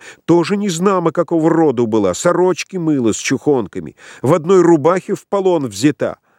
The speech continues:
А ведь вот же царствует. Будешь и ты, Ефросинья Фёдоровна, царицею, небось, не хуже других».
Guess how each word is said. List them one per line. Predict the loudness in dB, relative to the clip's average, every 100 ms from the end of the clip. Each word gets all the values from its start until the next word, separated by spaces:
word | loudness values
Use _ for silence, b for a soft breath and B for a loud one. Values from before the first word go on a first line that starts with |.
| _ _ _ _ _ _ _ _ _
А | -18
ведь | -18 -18
вот | -4 -4 -4
же | -12
царствует. | -4 -2 -2 -4 -12 -16 -18 _ _ _ _ _ _ -12
Будешь | -2 -2 -2 -2 -4
и |
ты, | -4 -2 -2
Ефросинья | -2 -2 -4 -4 -4 -4 -4
Фёдоровна, | -2 0 0 -2 -2 -4
царицею, | 0 0 0 -4 -4 0 0
небось, | 2 2 2 -2 -2
не | -4
хуже | 0 0 2 0
других». | 2 0 0 -2 -2 -14